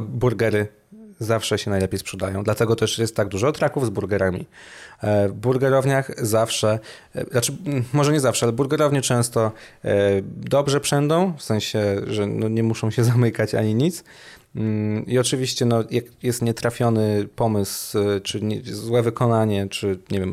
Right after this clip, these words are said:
zła lokalizacja, to się zamknie, nie? Ale generalnie to jest jakby taki, e, wciąż myślę, że to jest taki pewniaczek. To też widać, wiesz, po kartach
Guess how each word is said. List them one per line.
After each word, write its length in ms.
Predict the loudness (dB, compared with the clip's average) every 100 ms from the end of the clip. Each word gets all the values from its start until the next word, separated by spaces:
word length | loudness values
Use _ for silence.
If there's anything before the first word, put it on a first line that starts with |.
| 0
zła 160 | 2
lokalizacja, 580 | 2 2 -2 0 -2 -2
to 100 | -8
się 180 | -10 -4
zamknie, 320 | 0 0 0
nie? 100 | 0
Ale 100 | 2
generalnie 320 | 2 2 2
to 80 | 0
jest 100 | 0
jakby 180 | -2 -2
taki, 300 | -4 -2 -4 -4 -18 -20 -8
e, 100 | -8 -8 _ _ -18
wciąż 420 | -4 0 0 0
myślę, 180 | -2 -2
że 40 |
to 60 | -4
jest 80 |
taki 180 | -4 -4
pewniaczek. 460 | -4 -2 -2 -4 -12 -20 _ _
To 80 | -2 0
też 120 | 0
widać, 240 | 2 0
wiesz, 160 | 0 -2
po 120 | -4
kartach 580 | -2 -2 0 0 -2